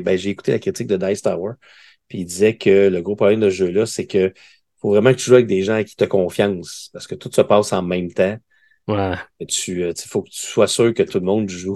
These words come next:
Speaker 1: les bonnes affaires. Parce qu'on sait que Martin Montreuil, lui, aime ça jouer rapidement, rapidement, rapidement. Alors,
Speaker 2: Oui.
Speaker 1: est-ce qu'il a fait des erreurs de règles ? On ne sait pas.
Speaker 2: <laughs>
Speaker 1: Euh,
Speaker 2: C'est pour ça que je joue en solo. Tu sais,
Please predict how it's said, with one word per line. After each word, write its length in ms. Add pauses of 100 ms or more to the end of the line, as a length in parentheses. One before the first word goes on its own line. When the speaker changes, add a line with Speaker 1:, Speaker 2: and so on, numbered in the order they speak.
Speaker 1:
les 140
bonnes 260
affaires. 380
Parce 420
qu'on 140
sait 180
que 40
Martin 240
Montreuil, 400
lui, 140
aime 80
ça 140
jouer 360
rapidement, 360
rapidement, 380
rapidement. 420 (400)
Alors, 140
Speaker 2:
Oui. 60
Speaker 1:
est-ce 60
qu'il 100
a 20
fait 140
des 240
erreurs 260
de 100
règles ? 280
On 40
ne 40
sait 180
pas. 140 (420)
Speaker 2:
<laughs> 60 (480)
Speaker 1:
Euh, 140 (880)
Speaker 2:
C'est 80
pour 120
ça 120
que 140
je 160
joue 140
en 100
solo. 300
Tu 60
sais, 60